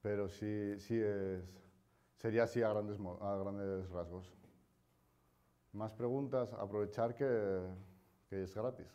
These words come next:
<laughs> Bueno, la verdad,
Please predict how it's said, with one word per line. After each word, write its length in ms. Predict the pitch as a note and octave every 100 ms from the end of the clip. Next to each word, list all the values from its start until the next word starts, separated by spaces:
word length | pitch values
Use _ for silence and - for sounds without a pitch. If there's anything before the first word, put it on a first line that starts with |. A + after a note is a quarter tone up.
| - - _ _ - - - - - - A#2
<laughs> 4000 | B2 D3 D3 E3 D3+ F#3 F#3+ G#3+ G#3+ - C4 D4 C#4 E4+ F#3+ - D#3+ - D#3+ - E3 - - - - - - - - - - - - - - - D4+ C#4+ - - E3+ - - - - - - - - - - - - - _ - _ _ _ _ - _ _ - - - _ -
Bueno, 240 | B2 A#2+
la 120 | A2+
verdad, 320 | A2 A2+ C3+